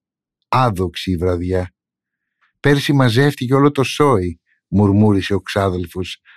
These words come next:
αντί για καληνύχτα. Κρύος καιρός εφέτος, κίτρινα φύλλα, οι άνθρωποι τρέχουν να σκεπαστούν με καινούριο χειμώνα.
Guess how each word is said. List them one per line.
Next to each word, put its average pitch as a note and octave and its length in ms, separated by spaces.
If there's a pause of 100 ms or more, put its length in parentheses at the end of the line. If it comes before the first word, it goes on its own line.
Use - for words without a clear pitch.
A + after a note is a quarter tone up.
αντί G2 280
για G2 160
καληνύχτα. G2 720 (1500)
Κρύος A#2+ 420
καιρός F#2 360
εφέτος, F#2 680 (460)
κίτρινα A2 520
φύλλα, G#2+ 540 (600)
οι A2+ 160
άνθρωποι B2 540
τρέχουν B2 360
να A#2+ 80
σκεπαστούν A#2 800 (240)
με G2+ 140
καινούριο A2 540
χειμώνα. F2+ 640